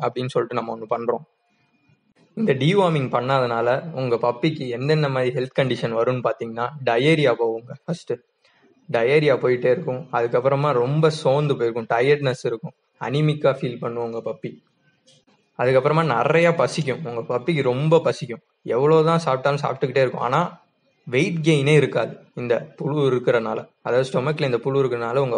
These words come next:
பப்பிக்கு எந்த விதமான weight கெயினும் இருக்காது. ஆனா வயிறு மட்டும் பெருசா உப்பிக்கிட்டே இருக்கும் இந்த deworming சரியா பண்ணலனா. இந்த புழுலாம் என்ன பண்ணுதுன்னு பாத்தீங்கன்னா, இன்டெஸ்டைனே காலி பண்ணிரும். சில நேரத்துல multiple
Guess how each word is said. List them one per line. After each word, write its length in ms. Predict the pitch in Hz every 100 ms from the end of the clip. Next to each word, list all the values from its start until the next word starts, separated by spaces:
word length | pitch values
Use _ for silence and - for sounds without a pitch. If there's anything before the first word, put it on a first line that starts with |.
| -
பப்பிக்கு 340 | 113 - 170 131
எந்த 120 | 120 151
விதமான 300 | 147 123 117 120
weight 200 | 139 135
கெயினும் 240 | 131 127 120
இருக்காது. 320 | 120 113 117 - _ _ _ 123
ஆனா 160 | 147 170 - 117
வயிறு 280 | 131 180 160
மட்டும் 280 | 143 143 180 165
பெருசா 360 | 135 156 156 156 127
உப்பிக்கிட்டே 420 | 120 139 127 127 123
இருக்கும் 240 | - - _ - _ _
இந்த 140 | 123 120
deworming 420 | 127 135 120 117 -
சரியா 200 | 117 117 113
பண்ணலனா. 280 | 110 110 - _ _ 139
இந்த 100 | 123 120
புழுலாம் 440 | 156 170 165 160 135
என்ன 120 | 139 139
பண்ணுதுன்னு 340 | 123 120 123
பாத்தீங்கன்னா, 300 | 117 127 135
இன்டெஸ்டைனே 480 | 120 147 147 139 127 120
காலி 200 | 113 117
பண்ணிரும். 280 | 113 110 147 _ _ _ _ _ _ _ _ _
சில 180 | 165 139 135
நேரத்துல 300 | 151 156 131 117
multiple 440 | 143 151 165 156